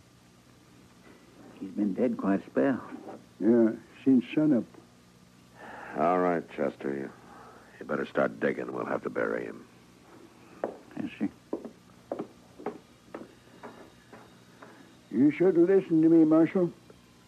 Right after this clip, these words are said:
Speaker 2: I meant it when I said we took care of our own, that we had no need for the law to do it.
Speaker 3: Yeah. Now the law has to take care of you.
Speaker 2: Yeah, that don't matter now.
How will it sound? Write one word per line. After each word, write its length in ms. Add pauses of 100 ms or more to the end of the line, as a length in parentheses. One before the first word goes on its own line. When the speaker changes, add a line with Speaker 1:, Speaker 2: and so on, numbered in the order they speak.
(320)
Speaker 2:
I 300
meant 460
it 180
when 160
I 300
said 260
we 80
took 300
care 200
of 80
our 280
own, 400 (160)
that 200
we 140
had 300
no 200
need 480
for 120
the 80
law 260
to 160
do 160
it. 120 (540)
Speaker 3:
Yeah. 260 (1000)
Now 180
the 100
law 300
has 240
to 60
take 280
care 240
of 80
you. 360
Speaker 2:
Yeah, 600
that 120
don't 200
matter 260
now. 460